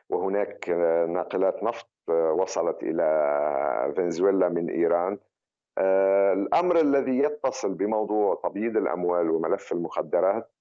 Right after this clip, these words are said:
آه، كما تعلمون أن هناك العديد من التقارير التي نشرت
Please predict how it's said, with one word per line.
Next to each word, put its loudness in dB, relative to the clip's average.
آه، 2
كما 0
تعلمون 0
أن -2
هناك -2
العديد 2
من 0
التقارير 0
التي -2
نشرت 2